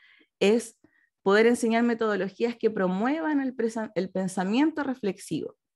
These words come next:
para que las personas puedan utilizarlo en su vida cotidiana, utilizando la lógica del pensar científico, que puedan apropiarse del conocimiento.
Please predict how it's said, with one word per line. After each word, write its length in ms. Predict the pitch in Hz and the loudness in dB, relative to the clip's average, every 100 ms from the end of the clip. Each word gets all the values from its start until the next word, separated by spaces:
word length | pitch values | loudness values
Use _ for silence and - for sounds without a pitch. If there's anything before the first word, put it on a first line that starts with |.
| - | 0
para 200 | 180 175 | 2 4
que 120 | 175 | 0
las 140 | 190 | -2
personas 460 | - 190 262 262 269 | -4 -4 0 0 0
puedan 240 | - 254 254 | 0 2 2
utilizarlo 720 | 247 226 196 180 247 262 269 | 0 -2 -6 -2 0 0 0
en 100 | 269 | -4
su 200 | 262 214 | -4 -2
vida 240 | 196 208 | 2 2
cotidiana, 800 | 214 226 254 269 240 170 165 233 302 _ _ _ | 4 2 2 0 0 0 0 -4 -6 _ _ _
utilizando 640 | - 196 202 202 247 262 262 | -4 2 2 2 2 4 4
la 120 | 220 | 4
lógica 580 | 202 262 - 269 240 208 | 4 2 -2 -8 -6 -4
del 200 | 185 185 | -4 -2
pensar 400 | 165 170 165 156 | -2 -2 -4 -4
científico, 720 | 160 151 - - - - - _ _ _ _ _ | -6 -8 -10 -16 -20 -20 -20 _ _ _ _ _
que 100 | 185 | 2
puedan 320 | 196 247 254 | 6 6 6
apropiarse 800 | 254 220 190 - 240 285 285 247 | 4 4 0 0 -2 -2 -4 -2
del 160 | 214 | -2
conocimiento. 840 | 196 180 175 - 156 139 - - | -4 -6 -6 -4 -4 -4 -6 -16